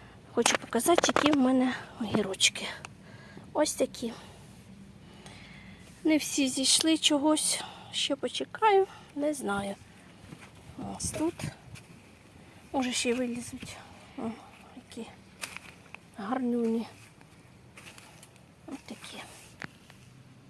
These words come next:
Це пролікси. І оце основний врожай, який я збираю зараз огірочків, це пролікси. Пролікси з шахті.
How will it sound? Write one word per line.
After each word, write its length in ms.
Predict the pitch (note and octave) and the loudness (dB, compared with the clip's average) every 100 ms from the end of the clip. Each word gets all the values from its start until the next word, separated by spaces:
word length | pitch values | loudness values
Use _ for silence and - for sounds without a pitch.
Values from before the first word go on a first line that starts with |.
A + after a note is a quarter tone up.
| - - - - - - | -20 -20 -18 -18 -20 -8
Це 120 | E4 | -6
пролікси. 560 | - G#3+ G#3 - - - - - - - - - - - - - - - - - - - | -4 -4 -4 -2 -2 -2 -8 -16 -20 -20 -20 -20 -20 -20 -20 -20 -20 -18 -18 -16 -12 2
І 140 | C#4 | 8
оце 380 | C#4 - C#4 C4+ - | 8 10 8 8 6
основний 680 | - A#3+ - C#4+ C#4+ C#4 C4 | 2 2 4 6 6 6 6
врожай, 480 | B3 B3+ D#4 F#4 D4 | 4 6 8 10 8
який 240 | - A3 | 4 0
я 100 | G#3+ | 0
збираю 420 | - G#3+ G#3+ G#3 | 0 2 2 2
зараз 400 | G#3 G#3 G3+ - | 0 -2 0 -2
огірочків, 520 | G#3+ C4+ D#4 - B3 | 0 0 0 0 -4
це 160 | - C#4+ | 2 2
пролікси. 600 | C#4 G#3 G3+ G3 - - - - - - - - - - | 2 0 0 -2 -2 -2 -8 -16 -18 -16 -14 -14 -14 -8
Пролікси 540 | - D#4+ F#4+ - C#4+ | 2 6 6 6 4
з 40 | C4 | 6
шахті. 540 | - A#3+ - - D#4+ | 6 4 4 4 4